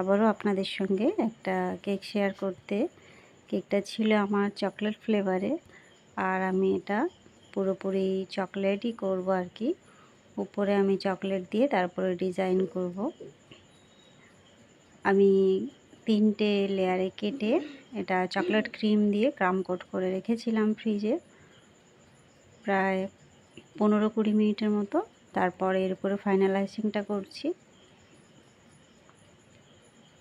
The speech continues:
আমি কিন্তু সবসময় একটু মিডিয়াম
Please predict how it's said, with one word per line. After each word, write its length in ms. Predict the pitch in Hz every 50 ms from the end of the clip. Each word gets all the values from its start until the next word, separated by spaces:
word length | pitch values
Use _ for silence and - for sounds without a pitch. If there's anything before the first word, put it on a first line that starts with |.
| - - - - - _ _ _ _ - 240
আমি 140 | 226 226 226 220
কিন্তু 200 | 220 214 202 220 220 -
সবসময় 480 | 220 214 - - - 220 214 214 208 208
একটু 160 | - - - 202 196 202 202
মিডিয়াম 300 | 196 185 220 214 220